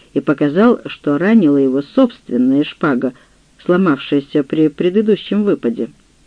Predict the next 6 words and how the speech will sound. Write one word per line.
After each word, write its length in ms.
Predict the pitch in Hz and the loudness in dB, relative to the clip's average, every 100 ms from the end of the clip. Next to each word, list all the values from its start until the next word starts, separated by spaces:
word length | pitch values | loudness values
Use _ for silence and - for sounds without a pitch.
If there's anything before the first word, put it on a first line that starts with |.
| _ _ _ _ _ _ _ _ _ _ _ | _ _ _ _ _ _ _ _ _ _ _
Пока 300 | 202 - 196 | -4 0 -2
продолжался 720 | - 156 160 147 143 135 147 | 0 0 0 0 -2 -2 -6
спор, 400 | 143 - 214 247 - | -6 2 2 2 -6
вызванный 520 | 202 240 214 233 233 | 2 2 4 4 6
этим 360 | 226 208 214 214 | 4 -2 -2 -2
происшествием, 800 | 208 214 - 208 208 - 214 | 0 -2 0 -4 -4 0 0